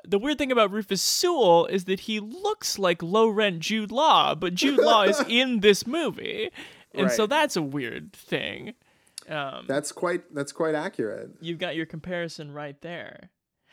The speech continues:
Speaker 1: I just didn't think there were, for people, there's so much talking in this movie, but I don't think there's, are there good lines? Do you really think there are, like, good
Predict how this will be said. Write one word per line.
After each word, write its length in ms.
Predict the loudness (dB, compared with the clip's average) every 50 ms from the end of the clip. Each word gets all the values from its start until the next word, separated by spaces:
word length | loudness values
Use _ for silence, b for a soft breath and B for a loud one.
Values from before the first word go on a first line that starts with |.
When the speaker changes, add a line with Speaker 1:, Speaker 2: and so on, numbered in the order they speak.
| B B B B B B
Speaker 1:
I 60 | -10 -8
just 180 | -8 -8 -8
didn't 220 | -10 -12 -12 -10 -10
think 160 | -10 -8 -4
there 140 | -4 -4 -2
were, 300 | 0 2 0 0 0 -2 -4
for 240 | -2 -2 -2 -2 -4 -12 _ _ -14
people, 580 | -8 -8 -8 -4 0 0 2 2 0 -2 _ _ _ _ _ _ -10
there's 160 | -10 -8 -6
so 420 | -6 -6 -6 -4 -4 -4 -2 -2
much 320 | -2 -2 -2 -4 -6 -8 -10
talking 520 | -10 -6 -2 -2 -2 -2 -2 -6 -6 -6
in 60 | -4
this 160 | -4 -4 -4 -4
movie, 280 | -4 -2 0 0 2
but 120 | 2 0 -2 -2
I 60 | -6
don't 160 | -8 -6 -4
think 140 | -4 -4 -2
there's, 180 | 0 -2 -2 -4 -8 _ b b b b b -12 0 2
are 80 | 2
there 180 | 2 2 0 -2
good 280 | -4 0 0 0 2
lines? 640 | 2 -2 -4 -4 -4 -6 -6 -8 -8 -10 -10 -12 -8
Do 120 | -4 -2
you 140 | 0 2 2
really 180 | 4 6 6 6
think 160 | 4 2 0
there 120 | 2 2
are, 40 | 2
like, 320 | 2 2 0 -2 -4 -8
good 480 | 0 2 2 4 4 2 0 -2 -6 -8